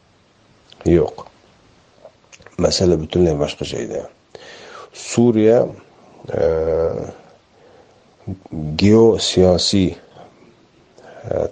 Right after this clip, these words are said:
taxtida, e, alohida o'rin tutadi va geosiyosatni yurgizayotgan o'yinchilar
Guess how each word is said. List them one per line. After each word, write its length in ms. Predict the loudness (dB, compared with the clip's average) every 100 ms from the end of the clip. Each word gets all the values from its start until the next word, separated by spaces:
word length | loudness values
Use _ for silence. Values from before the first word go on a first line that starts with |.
| -6
taxtida, 540 | -6 -4 -4 0 0 -2 -10 _ _ _ _ -20 -20 -20 -20 -20 _
e, 40 | -16 -10 -2
alohida 520 | 2 4 2 0 0
o'rin 360 | -2 -2 -2
tutadi 420 | -6 -6 -6 -2 -2 -2 -2
va 100 | 0
geosiyosatni 1080 | 0 2 4 2 2 0 0 0 -2 -2 -2 0
yurgizayotgan 840 | 0 0 -2 0 -2 -4 -6 -4 -4
o'yinchilar 640 | -2 0 0 0 0 2